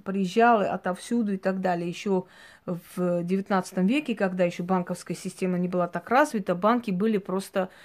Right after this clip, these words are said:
огромные, э, скажем, монополии. И вот эти два банка напротив друг друга, значит,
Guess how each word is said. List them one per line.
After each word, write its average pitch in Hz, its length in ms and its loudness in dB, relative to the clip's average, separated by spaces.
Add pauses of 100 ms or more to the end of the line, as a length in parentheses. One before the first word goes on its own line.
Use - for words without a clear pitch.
(200)
огромные, 202 760 4 (440)
э, 170 400 -6 (100)
скажем, 180 420 -4
монополии. 190 760 2 (800)
И 190 40 -2
вот 302 200 4
эти 240 200 2
два 220 260 6
банка 202 380 6
напротив 196 460 0
друг 196 300 0
друга, 233 560 2
значит, 190 400 -4